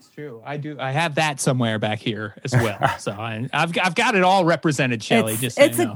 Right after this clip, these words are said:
Speaker 3: it's
Speaker 1: Eh.
Speaker 3: a good backdrop. I, I do
Speaker 1: <laughs>
Speaker 3: enjoy.
Speaker 1: Excellent.
Speaker 3: And
Speaker 1: Excellent.
Speaker 3: the Jenga as well, I see. Just
Speaker 1: Yes.
Speaker 2: Well,
Speaker 1: Yeah.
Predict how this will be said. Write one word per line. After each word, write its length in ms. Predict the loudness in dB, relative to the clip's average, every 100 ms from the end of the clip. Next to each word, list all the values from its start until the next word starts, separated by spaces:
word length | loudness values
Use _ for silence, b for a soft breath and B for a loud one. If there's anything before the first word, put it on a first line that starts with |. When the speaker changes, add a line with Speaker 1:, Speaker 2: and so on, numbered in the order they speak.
| 4
Speaker 3:
it's 240 | 4 4
Speaker 1:
Eh. 40 |
Speaker 3:
a 20 | 0
good 320 | 2 2 2
backdrop. 540 | 0 -2 -4 -6 -6
I, 200 | -6 -6 0
I 340 | 2 4 2
do 300 | 2 2 0 -2
Speaker 1:
<laughs> 560 | -4 -2 -8 -10 -16 -6
Speaker 3:
enjoy. 200 | -2 0
Speaker 1:
Excellent. 440 | 0 0 -2 -6 -12 0
Speaker 3:
And 140 | 0
Speaker 1:
Excellent. 220 | 0 0
Speaker 3:
the 200 | 2 2 -4 _ _
Jenga 500 | -2 0 0 -2 -4
as 160 | -8 -6
well, 260 | -2 -2 -4
I 80 | -8
see. 320 | -10 -10 -10 -14 _ _ _ _
Just 120 | -4
Speaker 1:
Yes. 120 | 2
Speaker 2:
Well, 320 | 6 6 2 _
Speaker 1:
Yeah. 200 | -14